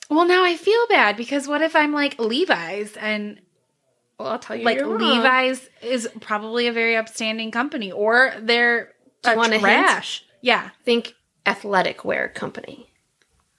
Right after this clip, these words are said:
Speaker 2: that has very famous pants, or leggings.
Speaker 1: Lululemon?
Speaker 2: Yes.
Speaker 1: Oh, yeah.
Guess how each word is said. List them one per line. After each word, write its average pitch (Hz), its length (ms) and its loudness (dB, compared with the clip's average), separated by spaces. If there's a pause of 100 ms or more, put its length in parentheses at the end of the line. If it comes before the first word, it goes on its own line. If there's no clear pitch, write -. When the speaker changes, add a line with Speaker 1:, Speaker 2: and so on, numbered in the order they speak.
(120)
Speaker 2:
that 208 60 -8
has 185 180 -2
very 208 440 4
famous 196 580 -2
pants, - 720 -12 (340)
or 185 200 2
leggings. 196 1040 -8
Speaker 1:
Lululemon? 294 800 0
Speaker 2:
Yes. 233 1000 0
Speaker 1:
Oh, 240 100 6
yeah. 185 240 0